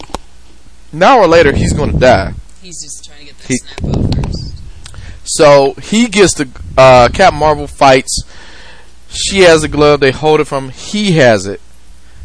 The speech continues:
Speaker 1: Stark nanotech. The same shit where you could kinda steal shit. And I thought that was the hokiest ending to the movie until I went back and watched Infinity War.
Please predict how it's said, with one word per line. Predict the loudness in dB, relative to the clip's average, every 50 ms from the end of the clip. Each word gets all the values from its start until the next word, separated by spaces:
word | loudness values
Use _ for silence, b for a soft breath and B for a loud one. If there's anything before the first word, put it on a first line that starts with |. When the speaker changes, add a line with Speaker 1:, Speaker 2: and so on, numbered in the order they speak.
| b
Speaker 1:
Stark | -14 -12 -10 -10 -8 -2 0 2 2 2 0 -2
nanotech. | -2 -2 0 0 -2 -4 -8 -8 -8 -8 -8 -8 -10 -14 -18 -20 -20 -20 -20 -20 -20 -20 -20 -20 -20 -20 -20 -20 -20 -20 -20 -14
The | -10 -8
same | -4 -4 -2 0 2 4 4 4 4 4 2 0 -2
shit | -2 0 2 4 4 4 2 0
where | 0 0 0
you | 0 -2
could | -6 -6 -2
kinda | 0 0 0 0 0
steal | -4 -2 0 0 0 0 0 -2
shit. | -4 -4 0 2 2 2 0 -4 -12 -20 -20 b b b b b b b b b b b b b b -2 0
And | 2 4 4 4 2 -2 -8 -2 0
I | 4 4 6 6 4 4
thought | 2 2 4 4 4 6
that | 4 4 4
was | 2 -2
the | -4 -6 -6
hokiest | -6 -4 -4 -6 -6 -4 -6 -6 -6 -6 -6 -6
ending | -6 -6 -6 -4 -6 -8 -8 -8
to | -12 -12
the | -12
movie | -12 -12 -12 -14 -14 -16 -18 -16
until | -14 -6 -2 0
I | 0
went | 0 0 -4 -6 -6 -6 -8 -6
back | -2 -2 0 0 -2 -4 -6 -10 -16 -18 -18 -20 -20 -20 -20 -20 -20 -20 -12 -8
and | -6 -4 -4 -4 -6 -8 -10
watched | -4 0 2 4 4 4 2 -2 -8 -12 -12 -12 -12
Infinity | -12 -12 -12 -12 -8 -6 -6 -6 -6 -8 -8
War. | -8 -8 -6 -6 -6 -6